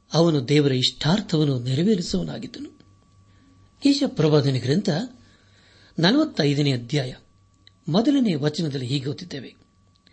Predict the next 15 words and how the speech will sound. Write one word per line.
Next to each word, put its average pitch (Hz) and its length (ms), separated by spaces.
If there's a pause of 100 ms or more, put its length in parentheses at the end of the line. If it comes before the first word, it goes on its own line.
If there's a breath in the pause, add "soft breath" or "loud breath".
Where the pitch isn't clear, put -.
(640 soft breath)
"ಯೆಹೋವನು 254 600
ಯಾವನ 190 560
ಕೈ 127 280
ಹಿಡಿದು, 127 640 (1200)
ಯಾವನೆದುರಿಗೆ 196 800
ಜನಾಂಗಗಳನ್ನು 127 920
ತುಳಿದು, 123 720 (680 soft breath)
ರಾಜರ 233 440 (100)
ನಡುಕಟ್ಟನ್ನು 147 760
ಬಿಚ್ಚಿ, 135 720 (680 soft breath)
ಯಾವನ 202 480
ಮುಂದೆ 120 560 (880)
ಬಾಗಿಲು 226 520
ಹೆಬ್ಬಾಲುಗಳನ್ನು 139 880
ತೆರೆದು 135 840